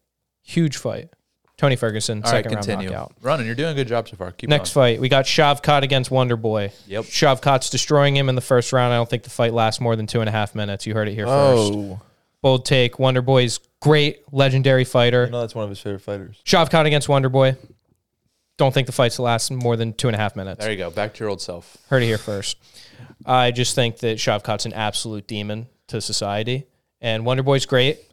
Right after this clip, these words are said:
Speaker 1: and
Speaker 2: much
Speaker 1: he's a
Speaker 2: film,
Speaker 1: legend.
Speaker 2: how much film have you watched of Shavkat?
Speaker 1: A lot. He actu-, I actually watched,
Speaker 2: Well, he
Speaker 1: uh,
Speaker 2: wa-, he fought on my card.
Speaker 3: Yeah, I was not
Speaker 1: about
Speaker 3: impressed with him there.
Speaker 2: No,
Speaker 1: What
Speaker 2: me
Speaker 1: do you
Speaker 2: neither.
Speaker 1: mean?
Speaker 3: Jeff
Speaker 2: Wasn't,
Speaker 3: Neal?
Speaker 2: wasn't
Speaker 1: Dude, Jeff Neal's got a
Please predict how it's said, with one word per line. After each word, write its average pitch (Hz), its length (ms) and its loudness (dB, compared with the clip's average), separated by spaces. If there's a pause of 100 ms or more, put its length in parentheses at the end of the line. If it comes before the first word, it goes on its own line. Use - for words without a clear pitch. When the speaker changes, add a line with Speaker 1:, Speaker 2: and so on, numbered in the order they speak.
Speaker 1:
and 127 60 -4
Speaker 2:
much 127 60 0
Speaker 1:
he's 123 100 0
a 131 40 -2
Speaker 2:
film, 120 100 0
Speaker 1:
legend. 113 160 -2
Speaker 2:
how 135 100 0
much 135 140 -2
film 139 220 -8
have 101 120 -10
you 98 120 -10
watched 92 220 -8
of 92 60 -20
Shavkat? 87 540 -14
Speaker 1:
A 135 60 0
lot. 135 320 2
He 131 180 0
actu-, 143 300 2
I 135 100 4
actually 147 260 0
watched, 135 520 0
Speaker 2:
Well, 127 120 2
he 117 80 4
Speaker 1:
uh, 113 80 2
Speaker 2:
wa-, 127 120 2
he 123 120 -8
fought 113 240 0
on 117 80 -6
my 117 120 -6
card. 98 340 -8
Speaker 3:
Yeah, 98 80 -2
I 110 40 4
was 110 100 2
not 123 140 4
Speaker 1:
about 117 100 4
Speaker 3:
impressed 101 280 -2
with 95 120 -12
him 95 160 -8
there. 98 200 -8 (200)
Speaker 2:
No, 95 100 -10
Speaker 1:
What 98 80 -6
Speaker 2:
me 131 100 -2
Speaker 1:
do 120 60 -2
you 120 60 -2
Speaker 2:
neither. 139 200 0
Speaker 1:
mean? - 80 -20 (360)
Speaker 3:
Jeff 104 100 -4
Speaker 2:
Wasn't, 104 180 -6
Speaker 3:
Neal? 107 300 -4
Speaker 2:
wasn't 170 220 2
Speaker 1:
Dude, 110 80 -6
Jeff 220 240 2
Neal's 180 340 0
got 127 220 0
a 107 120 -4